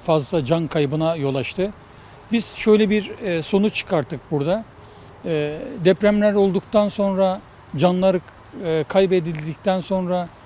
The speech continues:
bu deprem bölgelerine yardım yapacağına, yapacağımıza herkes kendi zaviyesinde elini taşın altına koysun,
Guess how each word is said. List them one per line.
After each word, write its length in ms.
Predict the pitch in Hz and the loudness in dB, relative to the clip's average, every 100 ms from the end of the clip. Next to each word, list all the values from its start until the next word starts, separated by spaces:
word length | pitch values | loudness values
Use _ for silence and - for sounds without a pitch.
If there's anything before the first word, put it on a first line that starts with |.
| - 165 | -12 -4
bu 200 | 196 175 | 0 2
deprem 400 | 175 196 220 202 | 2 2 2 2
bölgelerine 580 | 180 170 175 170 160 | 2 2 2 2 0
yardım 520 | 165 156 160 160 202 190 | -4 -2 -2 -2 -4 -4
yapacağına, 600 | 165 - 165 156 170 - 247 | -4 -4 -2 -2 -4 -6 -6
yapacağımıza 720 | 156 147 143 151 143 135 214 226 - - - - | -4 -4 0 0 0 0 -2 -2 -12 -20 -20 -4
herkes 340 | 208 202 220 - | 0 2 0 0
kendi 280 | 202 202 208 | 2 2 4
zaviyesinde 600 | 196 190 185 - 196 185 | 6 6 4 2 2 2
elini 220 | 180 202 | 2 0
taşın 260 | 202 - | -2 0
altına 340 | 196 185 196 196 | -2 -2 0 0
koysun, 440 | 208 185 - 202 | 2 0 0 -4